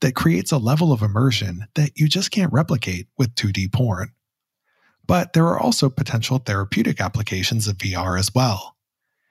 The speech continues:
In fact, the future of sex therapy just might be all about virtual reality because it can be both an educational tool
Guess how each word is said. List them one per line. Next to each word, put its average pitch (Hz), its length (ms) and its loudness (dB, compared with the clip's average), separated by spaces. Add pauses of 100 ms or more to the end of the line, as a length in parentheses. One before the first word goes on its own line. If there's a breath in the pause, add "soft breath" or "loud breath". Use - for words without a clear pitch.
(240)
In 156 100 6
fact, 170 300 0
the - 80 0
future 202 340 2
of 113 80 0
sex 113 240 -2
therapy 107 600 -2 (120)
just - 220 -2
might 226 160 0
be 180 240 0
all 123 240 2
about 110 380 -2
virtual 104 320 -2
reality 101 640 0 (260 soft breath)
because 156 360 2
it 160 80 -4
can 151 120 2
be 180 140 0
both 147 300 2
an 117 100 -2
educational 110 640 0
tool 101 500 0